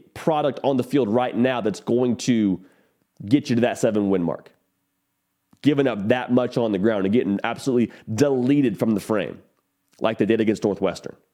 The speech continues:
It's not gonna get it done. And I think if we're talking about Nebraska going forward,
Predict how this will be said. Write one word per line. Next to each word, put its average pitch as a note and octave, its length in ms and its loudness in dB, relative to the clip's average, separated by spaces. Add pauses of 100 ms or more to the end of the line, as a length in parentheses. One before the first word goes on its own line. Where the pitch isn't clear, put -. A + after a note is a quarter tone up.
(180)
It's - 140 -6
not C#3+ 200 0
gonna C3 140 0
get A2+ 160 2
it F#2+ 80 -2
done. F2+ 240 -2 (1160)
And B2 280 -2
I G#2 120 -2
think D3 400 -2
if A#2+ 180 -2
we're C#3 60 2
talking D#3+ 360 -2
about C3+ 440 -2 (680)
Nebraska C3 640 0
going A#2 320 0
forward, D3 800 0